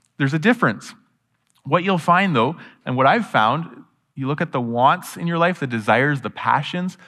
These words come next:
if they mirror your next door neighbor's who's not a Christian, and you want the same things, probably you need to do some soul searching.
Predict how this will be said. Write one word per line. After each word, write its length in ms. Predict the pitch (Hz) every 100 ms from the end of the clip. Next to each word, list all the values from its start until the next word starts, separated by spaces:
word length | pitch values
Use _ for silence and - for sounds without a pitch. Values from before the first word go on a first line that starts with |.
| - _ _ _ _ _ _ _ -
if 160 | 135
they 160 | 160 202
mirror 640 | 185 170 175 180 185 185 -
your 140 | 131
next 300 | 127 143 -
door 180 | 139 127
neighbor's 640 | 113 120 139 170 170 - _ _ _ _ -
who's 140 | 127
not 220 | 117 120
a 60 | 147
Christian, 540 | 165 156 - 180 196 - _ _ _ _ _ _ _ _ -
and 80 |
you 80 | 120
want 140 | 127 131
the 80 |
same 240 | 127 135 123
things, 420 | 123 127 147 147 _ _
probably 840 | - 151 185 208 147 123 123 131 - - _ _ _ -
you 80 | 120
need 160 | 143
to 80 | 135
do 100 | 117
some 160 | 113 104
soul 280 | - 131
searching. 440 | 123 107 92 98